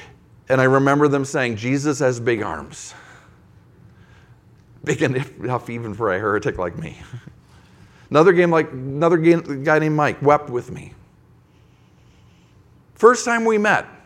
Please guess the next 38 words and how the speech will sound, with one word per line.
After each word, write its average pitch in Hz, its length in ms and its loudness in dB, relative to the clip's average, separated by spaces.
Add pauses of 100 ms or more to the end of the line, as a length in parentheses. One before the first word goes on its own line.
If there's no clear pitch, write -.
(420)
within, 196 420 4
within, 196 340 2
within 208 480 2
minutes 262 400 0
of 175 120 2
meeting, 151 380 0 (140)
wept 185 400 4
with 160 180 0
me, 127 140 -2
welcomed 196 420 2
me 190 140 -2 (260)
to 175 120 -6
the 151 80 0
family 160 400 -2
of 143 120 0
God, 147 380 2 (160)
even 226 400 4
as 185 160 4
I 175 100 8
was 170 180 6
saying, 170 280 2
"No, 180 180 8
I 175 80 8
don't 165 160 4
want 160 140 -2
to 135 80 -2
go." 120 280 0 (220)
<laughs> 135 100 -12 (1120)
I'm 151 100 -2
trying 214 240 0
to 220 80 6
push 202 300 4
him 262 500 6
and 202 120 2
God 196 300 8
away 180 300 8
from 156 260 2
me. 92 200 -6